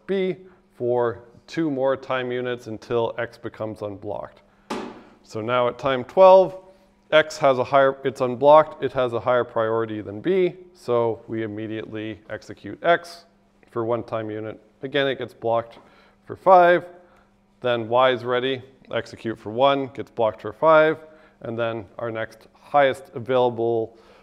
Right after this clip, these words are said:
process would be B, so it runs for four, and then X is ready again, it goes X, and then it goes Y, and it goes on and on and on like that. So, questions about this? It's just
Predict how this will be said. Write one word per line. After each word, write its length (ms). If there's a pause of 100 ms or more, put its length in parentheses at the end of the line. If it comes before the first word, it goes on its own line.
(120)
process 720 (320)
would 240
be 320 (220)
B, 320 (440)
so 360
it 120
runs 320
for 120
four, 480 (340)
and 180
then 360 (380)
X 200
is 140
ready 260
again, 320
it 340
goes 220
X, 400 (140)
and 100
then 60
it 80
goes 200
Y, 380 (420)
and 120
it 40
goes 200
on 220
and 120
on 180
and 120
on 180
like 220
that. 180 (460)
So, 260 (580)
questions 500
about 380
this? 260
It's 140
just 200